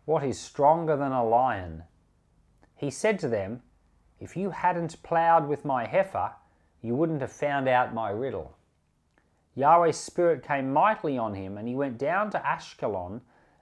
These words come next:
and struck thirty men. He took their plunder and gave the changes of clothing to those who declared the riddle.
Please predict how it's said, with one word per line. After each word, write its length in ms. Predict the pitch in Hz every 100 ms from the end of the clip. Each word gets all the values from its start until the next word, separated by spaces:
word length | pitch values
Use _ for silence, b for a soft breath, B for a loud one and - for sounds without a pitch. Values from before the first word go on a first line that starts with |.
| b
and 100 | 117
struck 380 | - - 180 -
thirty 460 | - 190 190 185
men. 400 | 165 143 98 80 - _ _ _ _
He 140 | 131
took 300 | 127 175 175
their 180 | 175 165
plunder 480 | 165 135 113 120 -
and 140 | 113 113
gave 340 | 135 160 160
the 120 | 131
changes 480 | - 151 170 180 170
of 100 | 175
clothing 460 | - 131 113 117 117
to 100 | 117
those 320 | 120 120 117
who 120 | 120
declared 460 | 117 - 120 113 101
the 100 | 101
riddle. 360 | 117 87 73